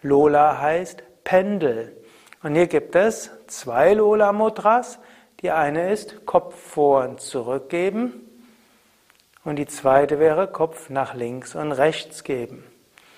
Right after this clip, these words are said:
Lona Mudra geschieht bei intensiven Energieerweckungserfahrungen oft von selbst. Da geben die Menschen, wenn sie Energie spüren, ganz von selbst Kopf vor und zurück. Vom Yoga her würde man sagen, dieses Vor- und Zurückgeben des Kopfes hilft insbesondere,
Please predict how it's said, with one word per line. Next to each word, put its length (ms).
Lona 300
Mudra 480
geschieht 560
bei 240
intensiven 760
Energieerweckungserfahrungen 1700
oft 260
von 240
selbst. 420
Da 60
geben 300
die 100
Menschen, 540
wenn 160
sie 80
Energie 380
spüren, 320
ganz 240
von 160
selbst 360
Kopf 280
vor 340
und 140
zurück. 480
Vom 180
Yoga 360
her 240
würde 240
man 200
sagen, 680
dieses 320
Vor- 320
und 140
Zurückgeben 920
des 300
Kopfes 640
hilft 340
insbesondere, 1080